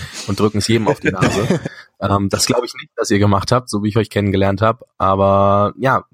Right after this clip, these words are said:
Speaker 2: vielleicht könnt ihr da mal so ein bisschen Einblicke geben, wie der Prozess war.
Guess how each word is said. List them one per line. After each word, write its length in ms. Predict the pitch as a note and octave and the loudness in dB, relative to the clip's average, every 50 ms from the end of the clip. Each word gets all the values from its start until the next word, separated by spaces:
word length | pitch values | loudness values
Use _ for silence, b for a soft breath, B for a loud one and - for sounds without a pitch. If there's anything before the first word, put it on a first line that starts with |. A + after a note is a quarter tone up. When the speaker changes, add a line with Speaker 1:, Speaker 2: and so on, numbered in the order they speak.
| - _ - | -20 _ -20
Speaker 2:
vielleicht 320 | - - - A2 G#2 - - | -8 -2 -2 -2 -2 0 -2
könnt 140 | A#2 G#2+ | 0 0
ihr 80 | G#2 G2 | 2 2
da 160 | G2+ G2+ G#2+ | 2 2 2
mal 160 | G#2 G#2 G#2+ | 2 2 0
so 100 | G2 G2+ | 2 2
ein 60 | G2+ F#2+ | 0 0
bisschen 420 | F#2 - - G2+ F#2+ F#2+ F#2 F#2 b b b b b b b b b _ | 0 0 0 0 0 0 -2 -4 b b b b b b b b b _
Einblicke 460 | - G#2+ A2+ A#2+ G#2+ A2 G#2+ - G#2+ | -2 0 0 2 2 0 0 -2 -2
geben, 280 | G2 G2+ G2+ G2+ G2+ G2 | 0 0 0 2 2 2
wie 60 | G2 | 2
der 100 | G2 F#2+ | 0 0
Prozess 460 | - - G2 F#2 - - A#2+ - - | 0 -2 -4 -2 0 0 0 0 0
war. 220 | F#2 E2+ E2 F2 | -2 -2 -2 -4